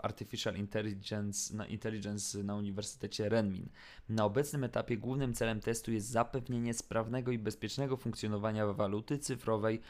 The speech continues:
oraz określenie sposobu dystrybucji C B D C z banku centralnego do instytucji finansowych. Tylko wtedy, gdy testy w handlu detalicznym zakończą się sukcesem, będą one przeprowadzone w, na dużych scenariuszach transakcyjnych".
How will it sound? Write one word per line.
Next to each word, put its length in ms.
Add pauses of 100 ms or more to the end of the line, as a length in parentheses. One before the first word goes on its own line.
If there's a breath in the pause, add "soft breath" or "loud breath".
(180 loud breath)
oraz 300
określenie 420
sposobu 440
dystrybucji 680
C 180
B 140
D 120
C 240 (320 loud breath)
z 160
banku 320
centralnego 560
do 160
instytucji 580
finansowych. 640 (260 loud breath)
Tylko 280
wtedy, 380 (200 loud breath)
gdy 180
testy 360
w 100
handlu 400
detalicznym 760
zakończą 540
się 120
sukcesem, 520 (320 loud breath)
będą 600
one 260
przeprowadzone 680
w, 240
na 240
dużych 360
scenariuszach 480
transakcyjnych". 760